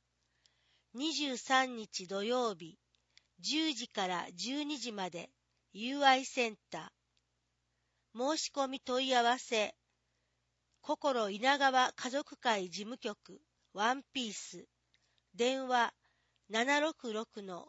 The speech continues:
五四四四。高齢者福祉相談、介護、高齢者福祉に関する相談。月曜日から金曜日の八時四十五分から十七時三十分まで。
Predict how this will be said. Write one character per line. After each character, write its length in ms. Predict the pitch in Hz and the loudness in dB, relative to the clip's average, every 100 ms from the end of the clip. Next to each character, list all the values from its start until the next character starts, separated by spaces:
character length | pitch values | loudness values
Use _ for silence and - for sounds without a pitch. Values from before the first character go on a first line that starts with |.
| _ | _
五 300 | 196 247 269 | -2 2 2
四 380 | 277 277 240 180 | 2 0 -2 -6
四 340 | 196 220 226 220 | -4 -4 -4 -4
四。 220 | 208 165 _ _ _ _ _ _ _ | -6 -8 _ _ _ _ _ _ _
高 320 | 311 339 349 | 4 6 6
齢 240 | 339 302 | 6 6
者 240 | - 233 220 | 4 2 0
福 240 | - - | -2 -6
祉 220 | 285 302 | -2 -2
相 320 | 277 311 269 214 | -2 0 0 0
談、 240 | 190 170 _ _ - | -2 -4 _ _ -2
介 320 | 302 330 294 | 4 6 6
護、 240 | 226 190 - _ _ | 0 -4 -8 _ _
高 300 | 294 320 339 | 2 2 4
齢 180 | 339 | 2
者 180 | 320 311 | 4 2
福 200 | 294 - | 0 -6
祉 160 | - 262 | -8 -6
に 160 | 226 | -8
関 280 | - 247 277 | 0 2 2
す 160 | 277 302 | -2 -6
る 120 | 233 | -6
相 300 | 214 220 208 | -6 -4 -4
談。 260 | 196 190 170 _ _ _ _ _ _ _ _ _ _ _ | -2 -2 -4 _ _ _ _ _ _ _ _ _ _ _
月 360 | 220 285 - 311 | 0 0 -2 0
曜 200 | 359 349 | 2 0
日 80 | |
か 160 | 302 247 | 2 4
ら 160 | 220 214 | 4 2
金 320 | - 262 277 | -2 -4 -2
曜 220 | 269 254 | 0 0
日 140 | 208 202 | -2 -6
の 260 | 185 175 _ _ _ _ | -8 -10 _ _ _ _
八 360 | - 247 - | -4 -2 -2
時 180 | 311 254 | -2 -2
四 280 | 262 330 302 | 0 0 -2
十 260 | 220 233 214 | -4 -4 0
五 140 | 240 | 0
分 260 | 262 240 214 | -2 -8 -6
か 180 | 214 | -2
ら 200 | 185 180 - _ _ - | -2 -2 -8 _ _ -12
十 300 | 190 294 330 | -2 0 0
七 260 | - - | -2 -2
時 140 | 262 233 | -4 -4
三 320 | - 262 277 | 2 2 2
十 140 | 269 320 _ | -4 -6 _
分 260 | - 226 208 | -6 -6 -4
ま 140 | 185 | -6
で。 200 | 180 170 | -6 -10